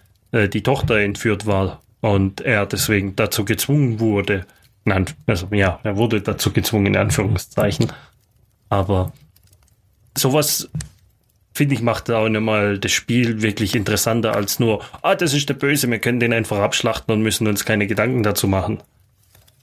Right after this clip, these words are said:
Sondern das ist so, so ein Halt, okay.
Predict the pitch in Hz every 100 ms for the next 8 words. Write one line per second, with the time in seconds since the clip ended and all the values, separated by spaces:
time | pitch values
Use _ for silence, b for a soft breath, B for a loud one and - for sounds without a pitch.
0 | _ _ _ 107 101 98 101 98 101 -
1 | _ 104 98 - 98 104 98 92 - 107
2 | 120 160 117 - 117 139